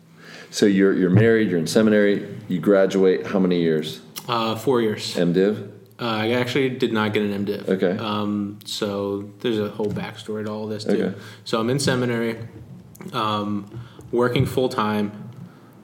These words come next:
Speaker 2: and I'm pastoring part-time.
Speaker 1: Okay.
Speaker 2: Um,
Speaker 1: For, like, getting paid?
Speaker 2: I was getting paid a small,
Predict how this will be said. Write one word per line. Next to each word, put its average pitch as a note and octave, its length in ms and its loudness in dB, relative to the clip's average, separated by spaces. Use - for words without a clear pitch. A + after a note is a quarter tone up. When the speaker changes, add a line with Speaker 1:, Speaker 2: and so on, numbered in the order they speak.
Speaker 2:
and A2 640 -2
I'm G#2+ 480 -2
pastoring A#2 420 -2
part-time. - 380 -6
Speaker 1:
Okay. G2+ 300 0
Speaker 2:
Um, G2+ 640 -4
Speaker 1:
For, F#2 120 0
like, - 240 2
getting F#2+ 200 2
paid? G2 400 -2
Speaker 2:
I B2 340 2
was A#2+ 160 4
getting B2 200 2
paid B2 120 2
a G#2 40 0
small, G#2 600 -4